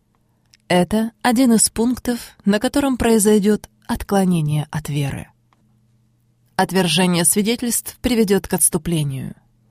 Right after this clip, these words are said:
Верно одно. Те адвентисты седьмого дня, которые встают под знамя сатаны, сначала откажутся от веры в предостережение и обличение,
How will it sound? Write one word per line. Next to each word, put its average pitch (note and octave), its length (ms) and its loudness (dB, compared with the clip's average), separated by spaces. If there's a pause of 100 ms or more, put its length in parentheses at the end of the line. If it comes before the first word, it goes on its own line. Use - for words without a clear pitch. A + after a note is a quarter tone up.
(840)
Верно C4+ 560 2
одно. F3+ 640 0 (1040)
Те C4+ 220 2
адвентисты B3 680 2
седьмого A3+ 500 2
дня, A#3 400 2 (140)
которые G3 380 0
встают A3+ 420 0
под G#3+ 180 0
знамя G#3+ 340 4
сатаны, G#3 560 2 (540)
сначала D4 560 2
откажутся A#3+ 640 0
от A3 120 -2
веры A3 240 2
в - 140 -4
предостережение F#3 920 2
и G#3 160 0
обличение, F#3+ 800 0